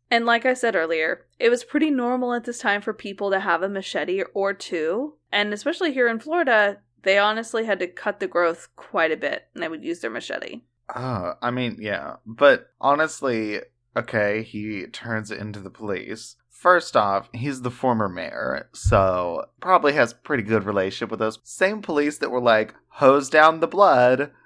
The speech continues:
Speaker 2: So I'm sure if he, like, lazily wiped his machete with a paper towel, they'd be like, "Nope, it's clean, it's not red, so here you go."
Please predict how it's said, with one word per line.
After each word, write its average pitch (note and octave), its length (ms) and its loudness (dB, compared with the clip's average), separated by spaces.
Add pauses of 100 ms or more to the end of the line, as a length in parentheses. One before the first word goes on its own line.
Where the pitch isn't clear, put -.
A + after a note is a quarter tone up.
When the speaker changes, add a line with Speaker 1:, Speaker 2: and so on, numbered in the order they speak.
Speaker 2:
So - 320 4
I'm A3+ 180 6
sure A3 400 0
if C#3 180 -2
he, D#3+ 140 -4
like, C#3+ 240 2
lazily A#2+ 720 0
wiped F#2+ 400 -4
his A#2 180 -4
machete A2 400 2
with G#2+ 140 0
a A2+ 80 2
paper G#2+ 340 -4
towel, F#2+ 380 -2
they'd G#2 160 -4
be G#2 100 -8
like, G2 300 -6
"Nope, A#3 320 2
it's - 180 -8
clean, F3 460 0
it's A2+ 180 -4
not D#3 260 6
red, E3+ 400 6
so C#3 440 4
here D#3+ 260 0
you G3+ 60 -2
go." F#3 540 2